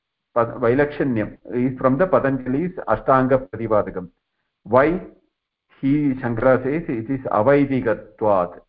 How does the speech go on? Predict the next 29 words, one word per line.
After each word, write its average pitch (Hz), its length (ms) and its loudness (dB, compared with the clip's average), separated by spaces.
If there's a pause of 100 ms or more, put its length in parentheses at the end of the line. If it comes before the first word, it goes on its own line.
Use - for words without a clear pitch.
(260)
It 127 160 -6
is 117 180 -4
not 123 380 2
as 123 200 2 (100)
per 127 200 2
the, 156 400 -2 (640)
uh, 104 500 0 (100)
Shruti, 143 640 2
Shruti 143 280 0
method. 117 400 0
Shruti 139 480 2
is 143 60 -14 (680)
giving 131 340 2
the 127 100 4
instruction, 143 840 -2 (340)
and 117 240 2
Patanjali's 147 800 2 (160)
instructions 127 580 -6
are 113 160 4
not 117 280 0
avaidigam. 110 680 0 (640)
It 123 160 -4
is 127 160 2
more 135 340 4
of 123 220 2
a 165 200 -4
mental, 117 680 0
uh, 90 240 -6 (340)
level, 117 340 2